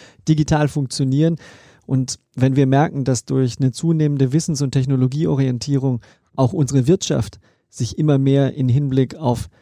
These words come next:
Wissen weiterentwickelt, glaube ich, dass wir immer ein gutes Verhältnis haben werden von Automatisierung auf der einen Seite, die auch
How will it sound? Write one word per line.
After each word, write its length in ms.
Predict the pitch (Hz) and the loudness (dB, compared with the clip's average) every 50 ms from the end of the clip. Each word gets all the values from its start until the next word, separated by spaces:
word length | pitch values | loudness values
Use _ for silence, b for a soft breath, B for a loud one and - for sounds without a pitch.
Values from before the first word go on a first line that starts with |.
| _ _ _ | _ _ _
Wissen 500 | _ 127 123 170 180 - - 131 113 110 - _ _ _ | _ -2 0 0 0 0 -4 -6 -6 -6 -8 _ _ _
weiterentwickelt, 920 | 120 127 135 160 180 - 160 98 120 117 117 131 117 - 143 147 143 - b b b b b | -2 0 0 2 2 0 -2 -4 -4 -4 -4 -4 -2 0 -2 -2 -2 -4 b b b b b
glaube 320 | - 131 127 127 139 143 143 | -4 0 2 2 2 2 0
ich, 160 | 131 120 - | -2 -4 -4
dass 180 | 131 120 - | -4 -4 -2
wir 140 | - 127 - | -2 -2 -2
immer 160 | 147 143 147 | 0 0 2
ein 160 | 139 131 127 117 | 2 0 0 -2
gutes 300 | 135 151 - 147 131 - | -2 -4 -2 -4 -4 -4
Verhältnis 580 | - 131 117 127 139 - - 143 135 123 120 | 0 0 2 2 0 -2 -2 -2 -2 -2 0
haben 280 | 131 120 123 127 131 123 | -2 0 0 -2 0 0
werden 200 | 131 127 127 123 | 0 0 0 0
von 180 | - 131 123 | -2 -4 -4
Automatisierung 880 | - - 131 127 147 139 131 127 - 135 123 110 123 135 147 143 147 139 | 0 -2 0 0 0 0 0 0 0 -2 -4 -2 0 0 2 2 0 0
auf 160 | 131 120 - | -2 -4 -2
der 160 | - 123 120 | -2 -2 0
einen 280 | 117 120 127 135 147 143 | 0 0 0 0 0 0
Seite, 360 | 131 143 139 147 143 - 165 | 0 0 0 0 -2 -4 -6
die 220 | 139 123 135 139 - | -4 -4 -4 -2 0
auch 180 | 131 123 - | 0 0 0